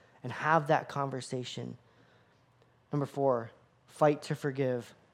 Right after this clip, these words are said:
Hatred stirs up quarrels, but love makes up for all offenses.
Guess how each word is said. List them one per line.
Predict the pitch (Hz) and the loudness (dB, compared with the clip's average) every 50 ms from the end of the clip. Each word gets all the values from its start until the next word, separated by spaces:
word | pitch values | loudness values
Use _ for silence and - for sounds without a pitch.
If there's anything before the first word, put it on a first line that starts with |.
| _ _ _ _ _ _ _ _ _ _ _ _ _ _ _ _ _ _ _ _ _ _ _ | _ _ _ _ _ _ _ _ _ _ _ _ _ _ _ _ _ _ _ _ _ _ _
Hatred | - - 160 160 151 - 170 165 151 - | -2 2 2 2 4 2 0 0 0 -2
stirs | - - - 160 156 160 151 131 | -6 0 2 4 6 6 6 6
up | 151 147 147 - - | 6 4 4 2 -2
quarrels, | - - 147 143 143 139 135 131 120 - - - - - _ _ _ _ _ _ - | -4 0 2 4 6 6 4 4 0 -2 -8 -14 -20 -20 _ _ _ _ _ _ -2
but | 135 123 131 | -2 0 0
love | 139 139 139 147 160 151 143 | 2 4 6 6 6 4 4
makes | 147 151 147 143 - - | 2 2 2 0 0 0
up | 143 131 123 - - - _ _ _ _ _ _ _ _ | 0 0 0 -2 -8 -18 _ _ _ _ _ _ _ _
for | - - - 131 | -10 -8 -6 0
all | - 139 139 139 139 139 | 2 4 6 6 6 4
offenses. | 127 - - 127 117 117 113 - 123 113 110 110 110 - - - | 2 0 -2 -4 -6 -6 -6 -8 -10 -10 -10 -10 -14 -16 -18 -18